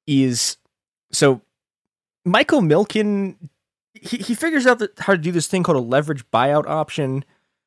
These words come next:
It's, it's, it's a, it's a kinda complicated financial instrument. The, the short and simple explanation of what it is, is he figures out a way to basically go into a bunch of debt, and he, he, he gets, he gets people to give him a bunch of money,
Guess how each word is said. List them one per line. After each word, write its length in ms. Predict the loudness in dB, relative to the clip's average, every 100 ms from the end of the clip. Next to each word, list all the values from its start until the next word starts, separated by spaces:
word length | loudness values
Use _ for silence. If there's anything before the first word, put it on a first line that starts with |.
| _ _
It's, 220 | -2 -2 0
it's, 180 | -2 -2
it's 100 | -2
a, 160 | -2 -2
it's 80 |
a 60 | -2
kinda 200 | 0 0
complicated 460 | 0 -2 0 0 0
financial 380 | -2 -2 -4
instrument. 500 | -6 -6 -4 -4 -4 _ _ _ _
The, 100 | -6
the 140 | 0 0
short 300 | 2 0 -2
and 60 |
simple 300 | 0 0 0
explanation 560 | -4 -4 -2 0 0 -4
of 140 | -4
what 120 | -4
it 140 | -4 -4
is, 320 | -8 -10 -16 _ _ _ -6
is 160 | -2
he 80 | -4
figures 360 | 0 -2 0 0
out 140 | 0
a 60 | 0
way 520 | 2 2 2 -2 -6 _ _ _ -10
to 640 | -4 -2 0 -2 -4 -6 _ _ _ _ _ _ _ _ _ _ -6
basically 420 | 2 2 2 -2 -2
go 380 | 2 4 4
into 260 | 2 0 0
a 60 | 0
bunch 340 | 0 0 0
of 160 | -6 -2
debt, 300 | -2 -2 _ _ _ _ _ _ _ _ _
and 80 | -6
he, 140 | -6
he, 140 | -4 -6
he 220 | -4 -2
gets, 260 | 0 0
he 80 | 2
gets 180 | 0 0
people 180 | -4 -2
to 60 |
give 120 | 0 0
him 60 |
a 40 | -2
bunch 180 | -4
of 80 | -2
money, 380 | -4 -2 -4